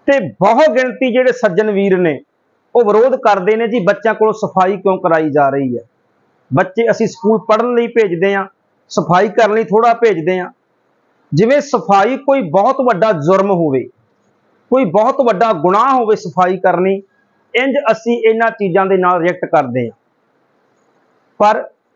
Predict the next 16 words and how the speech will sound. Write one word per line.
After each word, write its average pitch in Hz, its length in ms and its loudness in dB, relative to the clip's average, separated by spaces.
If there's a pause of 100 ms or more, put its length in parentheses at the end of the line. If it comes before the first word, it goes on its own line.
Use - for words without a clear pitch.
(260)
ਜੇ 220 160 2
ਤੁਸੀਂ 247 340 -2
ਸੱਚਮੁੱਚ 254 840 -2 (680)
ਵਿਵੇਕ 185 640 2
ਬੁੱਧੀ 240 360 0
ਦੇ 226 180 2
ਨਾਲ, 147 360 -2 (760)
ਥੋੜ੍ਹੀ 285 600 0
ਜਿਹੀ 240 500 0
ਗੰਭੀਰਤਾ 196 720 0
ਦੇ 240 180 2
ਨਾਲ 208 300 0
ਇਨ 214 140 2
ਚੀਜ਼ਾਂ 214 420 0
ਨੂੰ 202 160 -2
ਲਵੋਗੇ 175 560 0